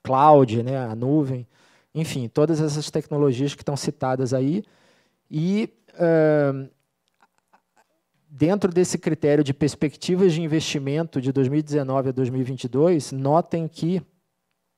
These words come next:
é, I o T, a internet das coisas, tá uma perspectiva ali de cento e cinquenta e cinco bilhões de reais. E se você,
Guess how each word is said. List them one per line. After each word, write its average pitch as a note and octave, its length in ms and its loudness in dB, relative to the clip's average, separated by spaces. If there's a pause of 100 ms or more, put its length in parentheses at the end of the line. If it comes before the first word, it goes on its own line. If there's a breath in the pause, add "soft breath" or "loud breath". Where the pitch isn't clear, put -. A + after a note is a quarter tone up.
(380)
é, A#2+ 680 -4 (800 soft breath)
I D#3+ 220 6
o D3+ 80 8
T, F3 400 -2 (140)
a B2 60 -10
internet C#3 380 -2
das C#3 160 0
coisas, D#3+ 320 4
tá D#3 320 -2 (540 soft breath)
uma C3+ 80 -10
perspectiva D3+ 560 -2
ali D3 140 0
de D3+ 80 -10
cento F3 260 -4
e - 20 -14
cinquenta E3 400 -6
e C#3 60 -2
cinco E3 360 -4
bilhões D3 1120 -2
de D3 100 -2
reais. C#3 640 -2 (460 soft breath)
E B2+ 120 -6
se - 160 -4
você, D#3 720 0